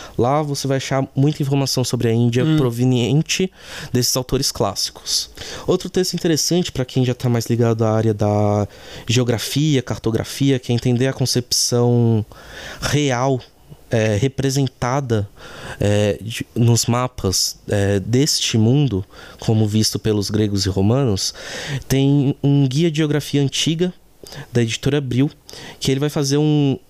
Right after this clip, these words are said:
Speaker 1: um compilado desses vários geógrafos antigos, é, explicando sua noção de mundo,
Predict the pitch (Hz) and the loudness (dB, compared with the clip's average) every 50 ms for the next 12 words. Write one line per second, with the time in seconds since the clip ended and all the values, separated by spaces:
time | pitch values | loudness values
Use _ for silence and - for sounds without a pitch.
0 | - - - - - - 131 131 123 - - 170 170 - - 151 135 123 - 160 | -20 -20 -20 -10 -4 0 0 0 0 0 -2 -2 -2 0 0 0 2 2 0 -2
1 | 151 143 131 135 - - 139 127 120 123 127 143 160 165 151 131 127 131 127 123 | -2 0 0 0 0 0 -2 -4 -2 -2 -2 0 0 0 0 0 2 2 2 2
2 | 131 135 123 117 - - 113 113 117 113 - - - 120 123 143 147 165 175 175 | 0 0 -2 -4 -4 -2 0 2 2 2 2 0 2 2 2 2 2 2 0 0
3 | - - - - - - - - - - - - - - - - - 127 127 127 | 0 -2 -2 -4 -8 -14 -20 -20 -20 -18 -18 -18 -18 -18 -20 -8 -4 -2 0 2
4 | 127 127 127 131 131 127 127 127 127 120 120 120 117 - - - - - 185 175 | 2 4 4 4 4 4 4 4 4 4 4 4 2 0 0 -2 -2 0 -2 -4
5 | - - - 165 175 185 185 190 190 - - - - 143 143 147 143 - - 147 | -2 -2 0 0 2 2 2 0 0 -2 -2 -2 0 0 2 2 0 0 0 0
6 | 143 147 135 143 147 135 127 131 143 156 156 147 135 143 | 0 2 2 2 4 4 4 4 4 4 4 4 2 0